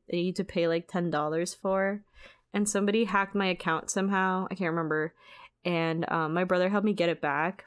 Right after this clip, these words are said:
But they were like, I just remember chatting with them on M S N Messenger and the person being like, "I'm in your account.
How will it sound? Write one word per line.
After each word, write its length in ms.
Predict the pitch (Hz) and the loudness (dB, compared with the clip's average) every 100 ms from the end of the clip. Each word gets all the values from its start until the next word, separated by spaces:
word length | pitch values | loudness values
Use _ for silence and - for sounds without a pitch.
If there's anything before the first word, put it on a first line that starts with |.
| - | -4
But 120 | 196 | 0
they 80 | 180 | 2
were 120 | 160 | 2
like, 320 | 156 147 143 - | 2 0 -2 0
I 80 | 226 | 2
just 200 | 240 277 | 4 4
remember 260 | 262 262 | 4 4
chatting 360 | - 202 175 190 | 2 2 4 4
with 80 | 196 | 4
them 140 | 196 | 4
on 100 | 185 | 4
M 120 | 156 170 | 2 2
S 120 | 180 | 0
N 120 | 170 | 0
Messenger 400 | 156 180 180 190 | 0 0 2 2
and 120 | 180 | 2
the 60 | 160 | 0
person 340 | 170 160 156 | 0 0 0
being 160 | 156 151 | 0 -2
like, 240 | 143 139 - | -2 -4 -2
"I'm 140 | 180 165 | 0 0
in 100 | 151 | 0
your 140 | 147 | -4
account. 420 | - 160 - - | -4 -2 -2 -4